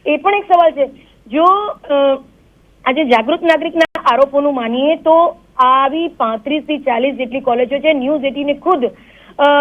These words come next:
વાલમથી લઈને, અ, અ, શામળાજીની કોલેજોમાં પણ તપાસ કરી. બે બિલ્ડિંગમાં દસ દસ કોલેજો ચાલે છે. How can it possible? તમે જ્યારે રૂલ્સની વાત કરો, નિયમોની વાત કરો, તમે જ્યારે એમએસસીની કોલેજ, અ, શરૂ કરવાના હો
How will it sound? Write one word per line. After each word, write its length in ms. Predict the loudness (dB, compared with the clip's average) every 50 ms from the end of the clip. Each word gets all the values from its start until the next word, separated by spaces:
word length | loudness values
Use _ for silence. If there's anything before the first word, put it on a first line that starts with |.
| 4 4 2 0 0 0
વાલમથી 540 | 2 2 2 2 2 0 -2 -2 -4 -4 -2
લઈને, 460 | 0 0 -2 -2 -4 -4 -4 -4 -4
અ, 260 | -6 -10 _ -10 -8 -6 -6 -6 -6 -8 -10 -14 _ _ _ _ _ -8 -6
અ, 140 | -4 -4
શામળાજીની 640 | -2 0 0 0 2 2 2 0 0 -2 -4 -6 -4 -2
કોલેજોમાં 540 | 0 0 2 2 0 0 0 -4 -4 -4
પણ 180 | 0 0 0 0
તપાસ 360 | 0 -2 -2 0 0 0 0 0
કરી. 160 | -2 -2 -2 -4
બે 480 | -8 -14 -20 -16 _ -2 0 0 0
બિલ્ડિંગમાં 420 | 0 0 -2 -2 -4 -4 -6 -4 0
દસ 160 | 2 2 0
દસ 200 | 0 -2 -4 -4
કોલેજો 380 | -4 -6 -10 -10 -8 -6 -6
ચાલે 280 | -4 -2 -2 0 0 -2
છે. 280 | -4 -6 -12 _ _ _ _ -2 2
How 160 | 2 2 2 2 -2
can 140 | -4 -4 -6
it 80 | -4 0
possible? 640 | 2 2 2 2 0 -2 0 2 4 4 2 2 -2 -8 -18 -20 -6 _ 0
તમે 240 | 2 4 4 4
જ્યારે 260 | 4 2 2 2 2 0
રૂલ્સની 500 | -2 -4 -6 -6 -8 -8 -8 -4 -2 0
વાત 180 | 0 -2 -2 -2 -2
કરો, 240 | 2 2 4 2 2
નિયમોની 500 | 0 -2 0 0 2 2 0 0 -2 -4
વાત 240 | -4 -4 -4 -6 -6 -4
કરો, 300 | 0 4 4 4 4 2 -4 -18 -20 -14 -6 -4
તમે 180 | -2 0 2 2
જ્યારે 200 | 2 2 2 0
એમએસસીની 520 | -2 -2 0 -2 -2 -2 -2 -6 -6 -2
કોલેજ, 400 | 0 0 2 2 2 0 -2 -6
અ, 180 | -2 0 0 0
શરૂ 240 | 2 0 0 0
કરવાના 360 | 2 2 4 4 4 2 0 -2
હો 260 | -4 -4 -4 -4